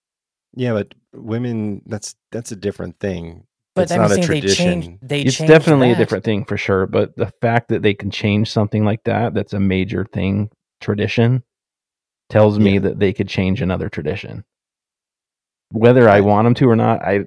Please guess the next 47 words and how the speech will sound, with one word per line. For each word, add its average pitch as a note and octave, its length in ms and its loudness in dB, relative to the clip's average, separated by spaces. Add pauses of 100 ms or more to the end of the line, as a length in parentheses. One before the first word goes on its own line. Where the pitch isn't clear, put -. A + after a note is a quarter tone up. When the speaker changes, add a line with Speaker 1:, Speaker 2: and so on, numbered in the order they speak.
(140)
Speaker 3:
I A2 120 4
don't A2 260 2
care G2 400 2
either F#2+ 260 -4
way, G2+ 380 2
but, G#2 300 0
I G#2 80 2
mean, G2 260 2
I G2 120 0
think G2 280 -4
if G#2 140 -12
they F2+ 180 -4
win, G#2 300 2
they G#2 80 -2
should G2 200 -6
be F2+ 60 -6
able - 120 -4
to G2+ 60 -8
play G#2+ 280 2
there. F#2+ 100 2
That's G2 220 -2
what G#2+ 100 -10
they - 100 -10
get, G#2 240 -2
but F#2 200 0 (320)
I A#2 100 4
wouldn't B2+ 280 8
be G#2 100 0
surprised G2 680 -2 (720)
either A#2 320 6
way F2+ 320 0 (420)
if - 160 -10
they G2 380 0 (220)
let B2 260 2
'em C3 100 6
play B2 440 4
or G#2+ 160 2
they G2 120 2
change G#2 320 0
something G2 380 -2
and F2 80 -4
they F2 80 -4
don't F2 220 -4
let F2 100 -6
'em A2 80 -6
play. D2+ 300 -8
I G2+ 180 -2